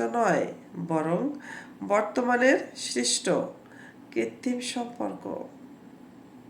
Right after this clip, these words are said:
আর ভগবানের সঙ্গে সম্পর্ক স্বতঃসিদ্ধ, সৃষ্ট নয়। তাই ভগবানের চিন্তা হেলে সমস্ত কৃত্রিম সম্পর্ক ছিন্ন হয়।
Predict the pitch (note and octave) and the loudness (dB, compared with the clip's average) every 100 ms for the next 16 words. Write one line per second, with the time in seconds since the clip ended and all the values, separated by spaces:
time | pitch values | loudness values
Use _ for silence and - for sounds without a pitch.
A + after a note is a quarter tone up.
0 | - - - - - - - - - F3 | -20 -20 -20 -18 -12 -12 -14 -16 2 8
1 | F3+ F3 F#3 G3+ A#3+ B3 B3+ B3 G3 F3 | 8 8 4 2 2 2 2 0 0 0
2 | F3+ F#3 - D#3+ E3 E3+ E3 G#3+ C#4 F4 | 0 -2 -2 -4 -2 -4 -4 0 0 0
3 | - - - - - - G3 G#3+ A#3 - | -10 -16 -18 -16 -10 -4 -2 -2 -2 -2
4 | - - - D#3 - - F3+ E3+ - B3+ | -2 -4 0 0 0 -4 -6 -6 -6 -4
5 | A#3+ G#3+ - - - - - - - - | -2 0 0 -4 -8 -14 -20 -20 -18 -18
6 | - - F#3+ D#3+ F3 - - - - G3+ | -18 2 4 6 6 2 -8 -18 -10 -6
7 | G#3+ C4 C4+ C#4 C4+ - G3 - G#3+ G3+ | 4 8 8 8 4 0 -4 0 2 4
8 | F#3+ F#3+ F#3+ F#3+ - - - - A#3 B3 | 4 6 6 4 -8 -12 -8 0 2 4
9 | C#4 - C4+ C4 F#3 F3 F3+ F3+ - F3 | 2 4 0 2 -4 -2 -4 -4 -4 -4
10 | E3+ F3 F3 G3+ G#3+ A3 - - - G#3+ | -2 -4 -2 -4 -4 -6 -8 -6 -4 -4
11 | A3 A3+ F#3 F#3+ - | -2 -4 -4 -4 -4